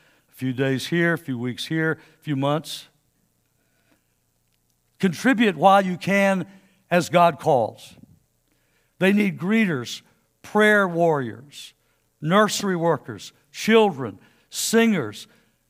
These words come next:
musicians, God can use all of you in some way, even driving a fifty-eight Chevy.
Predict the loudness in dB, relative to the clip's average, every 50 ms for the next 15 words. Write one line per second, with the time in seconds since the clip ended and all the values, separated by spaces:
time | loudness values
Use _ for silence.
0 | _ _ -2 0 0 0 0 2 4 4 4 2 0 -4 -8 -10 -12 -16 -20 -20
1 | -20 _ _ _ _ _ _ _ _ _ _ _ _ _ _ _ 0 4 6 8
2 | 8 8 6 4 0 -2 -2 -2 -2 -2 0 0 2 2 2 0 -2 -4 -8 0
3 | 4 6 8 8 8 8 6 4 2 0 -2 -4 -6 -4 -2 -2 -4 -4 -6 -10
4 | _ _ -4 -4 -2 -2 -2 -2 0 2 2 4 2 2 0 0 0 -2 -2 -6
5 | -10 -12 -16 _ _ _ _ _ _ _ _ _ _ _ _ _ _ _ _ _
6 | _ _ _ _ _ _ _ _ _ _ _ _ _ _ -6 -4 -2 -4 -4 0
7 | 2 4 4 4 2 0 -4 -6 -6 -6 -8 -8 -6 -6 -4 -4 -4 -4 -6 -8
8 | -8 -8 -8 -8 -8 -12 -18